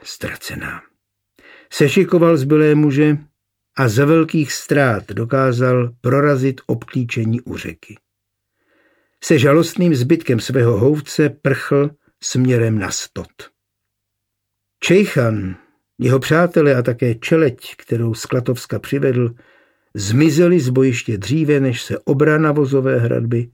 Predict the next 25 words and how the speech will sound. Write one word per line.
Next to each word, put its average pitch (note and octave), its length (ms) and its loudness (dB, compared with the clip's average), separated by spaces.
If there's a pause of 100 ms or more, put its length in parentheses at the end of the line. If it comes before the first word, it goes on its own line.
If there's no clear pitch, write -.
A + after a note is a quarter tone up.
zhroutila. F2 720 -10 (960)
Nikdo D#3+ 420 4
z C3 100 2
jeho C3+ 180 4
mužů A#2+ 300 2
nebyl G#2 320 -2
zabit C#3 560 -2 (160)
a - 100 -4
dokonce A#2 380 -4
ani G#2 200 -10
zraněn. C#3+ 680 -4 (760)
Jen D3+ 240 4
jeden F3+ 480 4
čeledín D3+ 680 2
si - 180 -2
při C#3 260 -4
útěku D3+ 800 -2
ukopl D#3+ 480 0
palec A#2 440 -2
na B2 140 0
noze, A#2+ 260 0
protože A2+ 440 -4
měl G2 360 -6
děravou F2+ 500 -10
škorni. F#3+ 460 -14